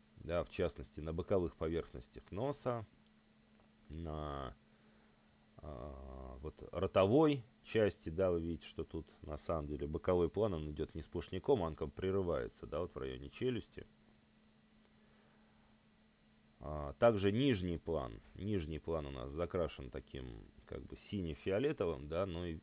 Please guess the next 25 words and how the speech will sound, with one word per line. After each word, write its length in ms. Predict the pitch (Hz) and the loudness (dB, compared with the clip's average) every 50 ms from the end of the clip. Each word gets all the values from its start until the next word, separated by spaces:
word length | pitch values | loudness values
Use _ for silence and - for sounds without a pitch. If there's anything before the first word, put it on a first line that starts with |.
| - - | -12 -10
где 160 | - 90 92 | -4 -2 -2
он 120 | 80 73 71 | -2 -2 -4
у 40 | 73 | -6
нас 180 | 69 65 - | -8 -10 -12
представлен 560 | - - - - - - 76 69 67 62 60 | -12 -14 -14 -14 -10 -6 -4 -4 -4 -4 -8
в 60 | - - | -12 -12
первую 320 | - 71 69 - 64 64 | -10 -8 -8 -6 -6 -8
очередь, 360 | 64 - - - - - 50 | -10 -12 -14 -14 -14 -12 -10
да, 220 | 50 78 92 98 82 | -6 -6 -4 -4 -4
это 200 | - - - - | -6 -8 -10 -10
на, 400 | 67 71 71 69 69 64 60 60 - - - - - - - - - _ - - - - - - - - - - - - - - - - - - - - - _ _ _ - | -10 -8 -8 -6 -6 -6 -8 -10 -12 -16 -20 -20 -20 -20 -20 -20 -20 _ -20 -20 -20 -20 -20 -20 -20 -20 -20 -20 -20 -20 -20 -20 -20 -20 -20 -20 -20 -20 -20 _ _ _ -16
а, 340 | 76 71 64 69 73 73 73 | -12 -12 -10 -10 -10 -10 -8
надбровных 600 | 73 76 82 80 82 95 98 87 82 90 82 73 | -6 -6 -4 -2 2 2 2 2 2 0 -2 -2
дугах, 460 | 92 113 165 185 143 113 92 80 71 | 0 2 2 6 6 6 6 6 2
да, 340 | 62 78 82 95 107 104 - - | 0 0 0 2 0 -2 -4 -8
и 300 | - 78 87 95 95 90 | -10 -8 -6 -4 -4 -4
на 520 | 82 80 78 76 80 82 82 80 78 73 73 | -4 -4 -4 -4 -2 -2 -2 -2 -2 -4 -6
челюсти, 800 | - - - 92 98 95 90 80 - - - - 73 76 76 62 | -8 -6 -2 0 0 0 0 -2 -4 -6 -10 -10 -8 -8 -6 -4
э, 200 | 85 90 90 90 | -2 -2 -2 -2
не 120 | 87 101 | -2 -2
на 120 | 101 101 95 | -2 -2 -4
челюсти, 400 | - - 135 117 95 - - - | -2 -2 -4 -4 -4 -6 -10 -10
пардон, 500 | 69 - 69 67 69 69 69 65 69 73 | -8 -8 -8 -6 -6 -8 -8 -8 -8 -8
на 240 | 80 78 78 67 64 | -6 -6 -6 -6 -8
скулах, 420 | - - - - 117 113 98 73 | -10 -10 -8 -4 -2 -2 -2 -2